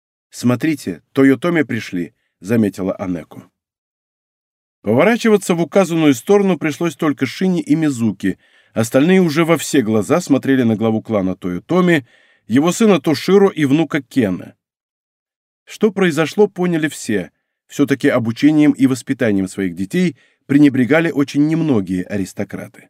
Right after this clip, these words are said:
Так что да, и девушки, и тем более Тейджо сразу догадались, что это означает окончание войны. Причём раз именно Тойотоми пришли к Аматеру, значит, и проиграли они.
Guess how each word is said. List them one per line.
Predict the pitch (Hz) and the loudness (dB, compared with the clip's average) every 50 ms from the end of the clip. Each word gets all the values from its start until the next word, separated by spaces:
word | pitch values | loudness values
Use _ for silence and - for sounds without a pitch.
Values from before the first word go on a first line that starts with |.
| _ _ _ _ _ _ _ _ _ _ _ _ _ _ _ - | _ _ _ _ _ _ _ _ _ _ _ _ _ _ _ -2
Так | 160 208 214 | 0 0 0
что | - - - 202 | 0 0 0 0
да, | 180 151 202 208 | 2 2 2 2
и | - - 147 | 0 -2 -6
девушки, | 143 113 95 117 170 202 202 208 190 - - 131 | -8 -2 2 4 4 4 4 2 -2 -2 0 0
и | 131 117 | 0 0
тем | - 127 117 110 | 0 -2 -2 0
более | 113 107 104 101 98 | 0 0 0 -2 -2
Тейджо | - - 170 202 190 139 160 160 | -2 -2 0 0 0 0 -2 -4
сразу | 147 - 165 165 170 156 127 113 104 | -4 -2 0 2 2 2 2 0 -2
догадались, | 98 101 - 98 87 139 175 185 175 165 | -2 -2 -2 -2 0 0 0 0 -2 -4
что | - - 131 | -4 -2 -2
это | 117 110 107 | -2 -2 -4
означает | 101 92 92 95 90 - 165 175 180 156 - _ _ _ _ _ | -4 -4 -4 -6 -6 -4 -2 -2 -2 -2 -4 _ _ _ _ _
окончание | - 139 143 131 147 131 120 113 - 127 120 113 110 107 104 | -4 -4 -2 0 0 0 -2 -2 -4 -4 -2 0 0 0 0
войны. | 95 98 101 95 82 - - - - _ _ _ _ _ _ _ _ _ _ _ _ _ _ _ _ _ _ _ | -2 -2 -4 -4 -6 -8 -12 -18 -20 _ _ _ _ _ _ _ _ _ _ _ _ _ _ _ _ _ _ _
Причём | - 131 135 - - 147 131 | -2 -2 0 2 2 2 2
раз | 131 135 127 - - | 2 2 0 -2 0
именно | - 139 131 131 131 127 131 123 | 2 4 4 6 4 4 2 0
Тойотоми | - - 143 131 120 135 120 - 208 196 160 120 | 0 0 0 2 2 2 2 2 2 2 2 0
пришли | 95 - 113 110 - - 107 | -2 -4 -8 -8 -6 -6 -6
к | - - | -4 -2
Аматеру, | 110 113 107 101 - 98 90 85 76 - _ _ _ _ _ _ | 0 0 0 -2 -4 -8 -8 -8 -10 -14 _ _ _ _ _ _
значит, | - - 127 170 170 - 170 - | -6 -2 -2 -2 -2 -4 -10 -10
и | - 160 175 | -8 -8 -8
проиграли | - - 165 175 175 156 139 131 117 104 92 90 90 - - | -6 -4 -2 -2 -2 0 0 0 0 0 -2 -4 -8 -8 -4
они. | - 113 104 98 95 - - _ | -2 -2 0 -2 -2 -6 -10 _